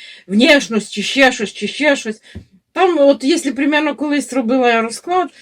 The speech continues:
е, даже, даже от Зеленський і Путін, там є лічні обіди, лічні якісь, от лічне, лічне.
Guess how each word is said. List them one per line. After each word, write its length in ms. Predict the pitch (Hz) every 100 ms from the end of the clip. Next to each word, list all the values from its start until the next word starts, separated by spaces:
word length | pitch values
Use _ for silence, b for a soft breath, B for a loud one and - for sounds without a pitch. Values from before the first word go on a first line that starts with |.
| b b _ _
е, 600 | - - 135 190 196 208
даже, 340 | 208 330 320 269
даже 280 | 247 330 320
от 200 | 214 214
Зеленський 540 | 269 302 277 - 285
і 40 |
Путін, 400 | 311 466 466 311
там 180 | 233 269
є 140 | 277 359
лічні 440 | 262 285 - 254 269
обіди, 500 | 220 202 156 139 - -
лічні 380 | 214 269 240 240
якісь, 480 | 220 226 220 - B B B
от 180 | 226
лічне, 560 | 247 302 220 208 208 143
лічне. 580 | 190 302 - 208 139